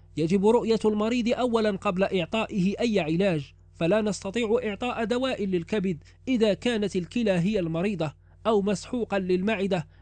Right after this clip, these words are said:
إذا كانت الرئتين هما المصابتان." فقاطعه الحاجب بسرعة ونبرة أكثر حدة، فقال الإنجليزي: "اذهب قل ما شئت، لن أعطي أي شيء، فالأمر يتعلق بسلطان،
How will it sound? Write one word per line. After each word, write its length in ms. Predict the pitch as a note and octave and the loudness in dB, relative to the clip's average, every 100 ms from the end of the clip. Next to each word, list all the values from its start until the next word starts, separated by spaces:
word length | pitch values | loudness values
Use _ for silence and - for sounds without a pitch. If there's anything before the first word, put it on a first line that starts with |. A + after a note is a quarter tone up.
| - | -4
إذا 260 | B3+ A3 G3+ | 0 2 2
كانت 420 | - A#3 G#3+ F#3+ | 0 0 0 0
الرئتين 720 | F#3+ F#3 A#3+ G3+ A#3 A3 G#3 | -2 0 -2 -2 0 -2 -2
هما 200 | G3+ A3+ | -2 -2
المصابتان." 920 | E3+ G3+ G#3 F#3+ E3 F3 G#3+ G#3 F3+ D3+ - - | -2 -2 -4 -4 -2 -2 -2 0 -2 -4 -12 -20
فقاطعه 760 | - E3+ F#3+ F3+ A3 F3+ E3 E3 | -4 -2 0 0 -2 -2 -2 -2
الحاجب 520 | D#3+ - G#3 E3+ E3+ | -2 -2 0 0 0
بسرعة 580 | D3 C#3+ - F#3+ D#3+ - - - | -2 -4 -4 -4 -4 -6 -14 -6
ونبرة 540 | E3 F#3 A3 F3 D3+ C#3+ | -2 0 0 -2 -6 -4
أكثر 580 | D3 - G3+ - D#3+ C#3+ | -6 -4 -6 -6 -8 -6
حدة، 360 | - F#3+ E3+ - - - - - - - - | -6 -4 -4 -6 -16 -20 -20 -20 -20 -20 -12
فقال 320 | - B3+ E4 C#4+ | -4 0 2 0
الإنجليزي: 800 | G3 F3+ D#3 E3+ D#3 G#3+ F3 - - - - | 0 -4 -4 -2 0 -2 -4 -12 -20 -20 -6
"اذهب 400 | D#4 G#3 F#3+ G#3+ - | -2 0 2 0 0
قل 220 | B3+ A3+ | -2 0
ما 180 | G3+ F3 | -2 -2
شئت، 360 | - A3+ - - - - | -4 -6 -8 -20 -20 -4
لن 180 | G3+ G#3+ A3 | -2 -2 -2
أعطي 380 | G#3 A#3 A#3 | -4 -2 -2
أي 300 | G3 A3+ F#3 | 0 0 -2
شيء، 280 | D#3 G#3 F#3+ - - - | -2 -2 -4 -8 -20 -12
فالأمر 480 | - F#3+ B3+ B3+ B3+ | -6 -2 0 2 2
يتعلق 540 | B3 B3 A3+ C4+ A#3+ | 2 0 -2 -2 -2
بسلطان، 720 | A3+ A#3 A3+ A3 A#3+ A#3+ G#3+ | -2 -2 -4 -4 -4 -4 -4